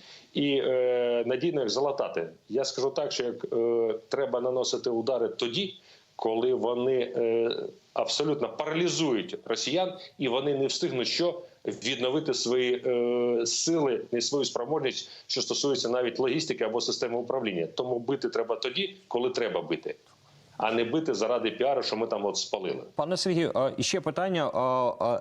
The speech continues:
Speaker 2: рейкова війна, так, вона знов-, знову, о, розпочалася, знову сходять, ем, а, потяги, а, в, там, Брянській області і все таке інше. А,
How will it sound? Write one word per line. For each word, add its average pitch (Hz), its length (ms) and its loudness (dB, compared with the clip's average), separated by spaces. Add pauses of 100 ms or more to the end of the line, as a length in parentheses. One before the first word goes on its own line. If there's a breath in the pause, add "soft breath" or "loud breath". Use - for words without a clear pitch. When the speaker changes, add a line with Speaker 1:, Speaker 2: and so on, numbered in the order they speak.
Speaker 2:
рейкова 160 420 0
війна, 127 480 2
так, 151 220 -2
вона 117 360 0
знов-, 131 380 0 (120)
знову, 131 600 2
о, 123 300 2
розпочалася, 123 880 0
знову 120 500 0
сходять, 117 800 -2 (100)
ем, 113 460 0 (720 loud breath)
а, 104 360 2
потяги, 117 800 2 (180)
а, 107 240 2
в, 104 160 0 (100)
там, - 180 -4
Брянській 117 480 0
області 104 520 0
і 104 60 0
все 104 200 -4
таке - 280 -4
інше. 107 580 0 (460 loud breath)
А, 113 380 2